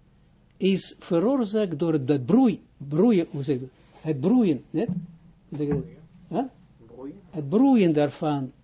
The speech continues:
Speaker 1: van die klipot. Al dat, al dat irrita-, irritaties en al dat, al die neigingen voor de zonde en al die verleidingen tot zonde komen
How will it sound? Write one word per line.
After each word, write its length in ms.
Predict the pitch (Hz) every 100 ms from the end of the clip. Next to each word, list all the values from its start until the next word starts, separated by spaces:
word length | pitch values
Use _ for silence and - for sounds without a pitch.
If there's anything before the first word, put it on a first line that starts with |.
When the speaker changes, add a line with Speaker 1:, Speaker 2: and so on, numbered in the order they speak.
| _ _
Speaker 1:
van 220 | - 151
die 100 | 143
klipot. 520 | 147 147 - 131 -
Al 220 | 240 240
dat, 220 | 214 208 - - _ _ _
al 260 | - 208 196
dat 180 | 208 202 _ _ _ _ _ - _ _ _ _
irrita-, 500 | - 190 190 - 220
irritaties 920 | 196 202 196 233 240 214 - - 139 160
en 120 | 160
al 160 | 202
dat, 160 | 190 175 175 -
al 240 | 196 185
die 220 | 175 165 175 _ _ _ _ _
neigingen 800 | 175 160 202 196 165 147 139 135
voor 200 | 156 143
de 140 | 156
zonde 520 | 151 240 202 156 127
en 240 | - 156 156
al 180 | 151
die 280 | 143 147 143 135 _ _ _ _
verleidingen 840 | - 165 151 170 254 208 185 165
tot 240 | 151 147 131
zonde 420 | 135 147 135 127
komen 520 | - 254 262 208 202